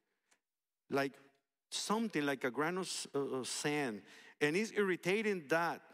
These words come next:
the, the oyster simply covers it with the most precious part of his being and makes it a pearl of it. The way that he's involving the grain of salt, the, or grain of sand, is, is becoming that oyster.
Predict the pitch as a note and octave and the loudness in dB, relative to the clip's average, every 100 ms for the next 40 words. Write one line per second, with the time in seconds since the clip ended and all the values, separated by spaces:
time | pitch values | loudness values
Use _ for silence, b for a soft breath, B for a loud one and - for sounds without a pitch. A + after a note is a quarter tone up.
0 | - _ _ _ _ _ _ - B2+ F3 | -20 _ _ _ _ _ _ -4 2 2
1 | D3+ F3+ D#3+ G#3+ C4 G#3 - G#3+ G#3 G3 | 2 2 2 2 2 0 0 0 -2 -4
2 | - G#3+ C4+ F3+ - C#3 B B - E3+ | -2 -2 0 0 0 -4 B B 0 2
3 | D3 D#3 F3+ G#3+ - G3 G3 G3+ - F3+ | 2 2 0 -2 -2 0 2 0 0 0
4 | E3+ F3+ - E3 - G#3 D#3 - - _ | 0 0 -2 -2 0 0 0 -6 -18 _
5 | _ _ _ B B B D3 D3 F3+ - | _ _ _ B B B 2 2 0 0
6 | F#3 D3 - E3 D3+ C3+ C3+ A#2+ G#2+ - | -4 -4 -2 0 2 2 0 0 -4 -4
7 | B B B _ B2 C#3+ C3+ E3+ A3 G3+ | B B B _ 2 2 4 2 2 2
8 | F#3+ G3 F3+ D#3 E3 A3 G#3+ F#3 F3 F3+ | 0 2 0 0 2 2 2 0 0 0
9 | E3+ E3 - C3+ C#3 - A#2+ C#3 B2+ B2 | 0 -2 -2 -2 -4 -2 0 2 2 0
10 | C#3+ D3 D#3 C#3+ - C#3 C3 F3+ B B | 0 0 0 -2 0 0 0 -4 B B
11 | B B - D#3+ D3+ C#3 D3+ D#3+ D3+ D3+ | B B 0 0 0 -2 -2 0 0 0
12 | C#3 C#3 D3+ - - _ - - F#3 F#3 | 2 0 0 -6 -20 _ -10 -4 -4 -4